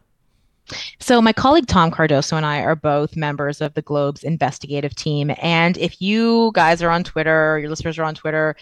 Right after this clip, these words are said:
you follow any journalists, you're probably used to journalists constantly whining about this thing called Freedom of Information,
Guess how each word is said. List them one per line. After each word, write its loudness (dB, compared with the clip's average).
you -6
follow 6
any 0
journalists, -2
you're -12
probably -4
used -8
to -6
journalists -4
constantly 0
whining -6
about 2
this -2
thing -4
called -2
Freedom -6
of -6
Information, -4